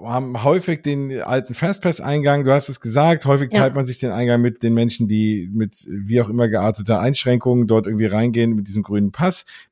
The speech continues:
Speaker 1: Bei manchen Attraktionen ist es aber auch nicht so. Also zum Beispiel bei Big Thunder Mountain gehen ja die Menschen mit der Beeinträchtigung hintenrum rein. Die haben ja nochmal einen ganz anderen Eingang und ja, wir mit diesem Premier Access haben die alte Fastpass, den alten Fastpass-Eingang.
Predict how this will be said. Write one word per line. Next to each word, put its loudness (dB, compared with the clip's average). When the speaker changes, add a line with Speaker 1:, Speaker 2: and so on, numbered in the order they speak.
Speaker 1:
Bei 4
manchen 2
Attraktionen -2
ist -6
es -2
aber 2
auch -8
nicht 0
so. 2
Also 2
zum -6
Beispiel -2
bei 0
Big -4
Thunder 0
Mountain 0
gehen 2
ja 4
die 2
Menschen 2
mit -2
der 2
Beeinträchtigung -2
hintenrum 0
rein. 2
Die -4
haben 2
ja 4
nochmal 4
einen -2
ganz 0
anderen 0
Eingang 2
und -2
ja, -2
wir 4
mit -2
diesem -6
Premier 0
Access -6
haben 0
die -2
alte -6
Fastpass, -4
den -8
alten -6
Fastpass-Eingang. -2